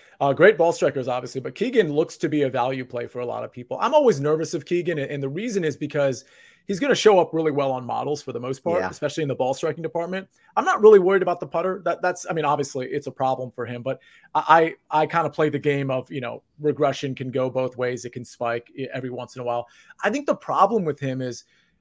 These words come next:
Speaker 1: my experience with him playing him is that he can be pretty good for a couple days, and then he just completely fizzles out on Saturday or Sunday. And he just, he becomes that guy that we, we watched a few of those guys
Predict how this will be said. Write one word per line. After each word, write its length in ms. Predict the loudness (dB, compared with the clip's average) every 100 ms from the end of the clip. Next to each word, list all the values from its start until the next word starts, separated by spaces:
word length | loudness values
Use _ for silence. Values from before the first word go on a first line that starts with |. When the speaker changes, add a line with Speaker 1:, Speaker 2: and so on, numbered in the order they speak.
| _
Speaker 1:
my 240 | -4 2
experience 840 | 2 0 -10 -4 2 4 4 0 -2
with 160 | -2
him 240 | -4 -8 -8
playing 340 | -4 -4 -4
him 240 | -8 -12 -6
is 200 | -6 -2
that 280 | -2 -4 -8 _ _ _ -10
he 120 | -4
can 100 | -2
be 100 | -2
pretty 220 | 2 2
good 180 | 2 0
for 120 | -2
a 40 |
couple 280 | 0 -2 -2
days, 420 | -4 -2 -2 -4 -8 -4
and 120 | 0
then 140 | 0
he 140 | 0 -4
just 200 | -6 -6
completely 520 | -10 -8 -10 -8 -8
fizzles 360 | -6 -8 -6 -4
out 240 | -4 -4 -10
on 160 | -10
Saturday 480 | -6 -6 -4 -6 -8
or 100 | -10
Sunday. 400 | -12 -12 -12 -10
And 100 | -4
he 60 | -4
just, 280 | 2 0 0 -16 -8
he 100 | -2
becomes 420 | 0 4 4 4 4
that 260 | 2 2
guy 240 | 2 2 2
that 160 | -2
we, 120 | -6
we 160 | -4 -2
watched 340 | 2 2 2
a 60 | -4
few 200 | -4 -6
of 60 | -4
those 220 | -8 -4
guys 360 | -2 -2 -4